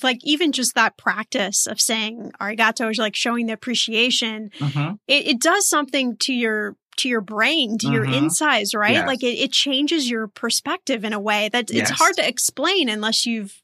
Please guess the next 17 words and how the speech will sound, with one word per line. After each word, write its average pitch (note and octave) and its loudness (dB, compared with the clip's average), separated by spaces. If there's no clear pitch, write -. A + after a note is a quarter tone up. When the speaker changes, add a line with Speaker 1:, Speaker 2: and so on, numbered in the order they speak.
Speaker 1:
you've G#3+ -2
done A#3+ 4
it A3+ 0
yourself. C#3+ 2
Speaker 2:
Mm-hmm, C3 -2
mm-hmm. C#3 -2
And, F3+ 2
uh, E3+ 4
what D#3+ -2
it - -2
works F3+ 0
is C#3 2
that, A#2+ 4
um, A#2+ 0
once D#3+ 2
you C#3+ 2
focus C#3+ 0